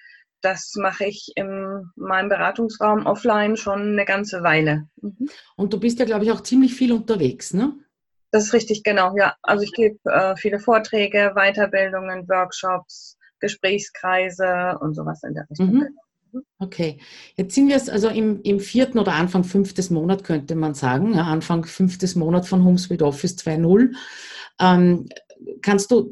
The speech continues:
Speaker 2: kurz zusammenfassen, wie, wieso hast du dich damals angemeldet? Ja, also wo war der Stand der Dinge? Wie hast du dich gefühlt? Wie hat dein, deine Organisation,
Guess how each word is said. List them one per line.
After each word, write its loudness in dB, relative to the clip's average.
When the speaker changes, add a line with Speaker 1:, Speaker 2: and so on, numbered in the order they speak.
Speaker 2:
kurz 0
zusammenfassen, 2
wie, 4
wieso 4
hast 2
du -2
dich -6
damals -2
angemeldet? -6
Ja, -8
also -8
wo -4
war 2
der -4
Stand -8
der -4
Dinge? 0
Wie 0
hast 2
du -6
dich -4
gefühlt? 0
Wie 4
hat 0
dein, 2
deine -2
Organisation, 2